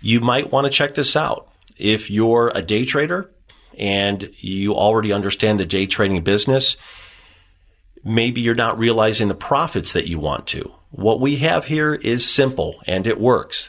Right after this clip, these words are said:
There's no research needed on a daily basis. There's a lot of guys that trade and they gotta put a lot of time into doing research. Here, there is no research. We literally just show up. Probably, John, the hardest part for people to believe,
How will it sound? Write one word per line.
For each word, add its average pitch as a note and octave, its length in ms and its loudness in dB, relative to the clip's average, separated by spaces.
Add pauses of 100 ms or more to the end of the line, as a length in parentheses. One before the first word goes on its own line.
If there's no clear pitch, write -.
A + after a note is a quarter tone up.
(120)
There's F#2 340 -2 (100)
no A#2 220 4
research C3 580 0
needed F2+ 300 2
on F2 140 0
a E2 80 -2
daily D#2+ 300 -2
basis. - 520 -4
There's F2 240 0
a G2 40 0
lot G2+ 220 2
of G2+ 100 -6
guys G#2 280 0
that G2 80 -6
trade G#2+ 540 0
and F2 440 -2 (280)
they F#2+ 120 0
gotta G2 200 2
put - 160 -6
a F2+ 60 2
lot F#2+ 340 2
of A2 100 -6
time B2+ 460 0
into F2 160 -6
doing F2 240 -4
research. - 520 -2 (380)
Here, C3+ 220 4
there D3+ 160 2
is E3+ 140 0
no C3 100 4
research. - 640 -4
We A#2+ 180 2
literally C3 400 2
just A2+ 180 -2
show B2 300 2
up. - 260 -4 (840)
Probably, E3 560 2
John, B2 520 0 (140)
the G#2 240 -2
hardest B2+ 480 -2
part B2 220 0
for G2 100 -6
people G#2+ 360 0
to F#2 80 -8
believe, F#2+ 600 0